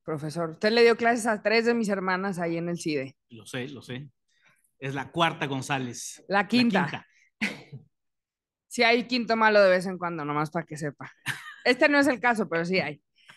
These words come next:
Speaker 1: Bueno, eh, primero que nada,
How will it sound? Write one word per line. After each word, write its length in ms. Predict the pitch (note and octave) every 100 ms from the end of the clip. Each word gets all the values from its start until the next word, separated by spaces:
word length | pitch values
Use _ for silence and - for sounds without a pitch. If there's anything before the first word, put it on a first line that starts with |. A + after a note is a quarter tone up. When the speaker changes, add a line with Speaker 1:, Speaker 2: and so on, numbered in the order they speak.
| - -
Speaker 1:
Bueno, 360 | - A#3 G#3+ F3 _ _ _ _ _ _
eh, 200 | A3+ A3+
primero 360 | - A#3 C4+ C#4+
que 120 | C4+
nada, 520 | B3+ B3 C4 C4